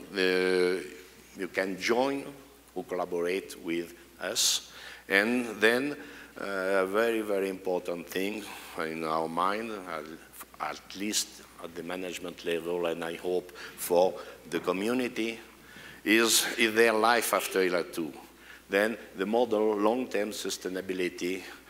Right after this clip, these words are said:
of the e-science infrastructure beyond the, uh, project. Then I would like just to show one slide,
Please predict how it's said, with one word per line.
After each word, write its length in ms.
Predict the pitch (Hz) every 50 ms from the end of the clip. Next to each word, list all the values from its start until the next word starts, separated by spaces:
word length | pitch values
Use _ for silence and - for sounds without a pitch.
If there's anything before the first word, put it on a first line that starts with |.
| - - - -
of 220 | 90 85 85 82
the 260 | 87 87 90 95 85 101
e-science 640 | 90 - - 85 82 85 85 87 87 87 - -
infrastructure 1080 | - 110 92 90 87 - - 85 78 - - - 80 78 76 - - - 82 82 82 80 - - - - - - 82
beyond 400 | 85 82 85 87 85 87 87 85
the, 220 | 80 78 80 80 - - - - - - - - - - 71
uh, 420 | 69 73 76 71 71 73 73 76 73 - -
project. 480 | 78 73 71 67 65 - - - - - - - - - - - - - - - - - - - - - - - - - - -
Then 280 | 113 127 139 143 147 127
I 80 | 123
would 180 | 131 135 131 131
like 200 | 135 127 117 107
just 340 | 131 151 160 156 - - -
to 160 | 117 120 113 - - - - - - - -
show 260 | - - 101 107 110
one 260 | 101 98 101 101 104
slide, 480 | 101 - - 98 101 107 123 139 139